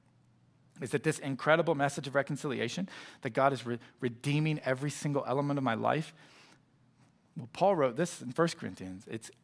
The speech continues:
absolute foolishness to those who are perishing. We look at them and we say, "Hey, your only hope to true healing in your life, for your heart, your identity, and your purpose to be redefined, and for you to be reconciled to the God who created you,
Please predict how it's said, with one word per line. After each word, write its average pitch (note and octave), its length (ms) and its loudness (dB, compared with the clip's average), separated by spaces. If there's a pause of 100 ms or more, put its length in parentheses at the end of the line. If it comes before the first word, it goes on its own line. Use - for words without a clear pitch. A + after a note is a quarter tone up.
(140)
absolute C3+ 540 -2
foolishness B2 840 0
to G#2+ 100 -10
those G#2+ 240 -4
who G#2 80 -8
are F#2 40 -10
perishing. F2+ 540 -8 (1800)
We C3+ 100 0
look F#3+ 220 8
at D3 80 2
them D3 140 4
and C3+ 100 2
we C3+ 60 2
say, D3+ 180 6
"Hey, E3+ 120 8
your F3+ 220 8
only F#3 300 6
hope D#3 400 6 (640)
to D3+ 100 -2
true G3 300 4
healing D#3 460 4
in B2+ 80 2
your B2+ 100 2
life, A#2+ 420 0 (100)
for C#3 100 -4
your D#3 160 4
heart, E3 360 6
your D3 140 6
identity, C#3 380 4
and C3+ 100 0
your B2+ 80 0
purpose A#2 300 -2
to A#2+ 100 -8
be A2+ 140 -4
redefined, A#2 580 0 (240)
and C3 140 0
for C3+ 60 -4
you D3 120 2
to D3+ 60 2
be C3+ 100 2
reconciled C3 600 4
to B2+ 80 -4
the A2+ 100 -6
God B2+ 320 4
who B2 100 -4
created A#2 420 -2
you, F#2+ 160 -10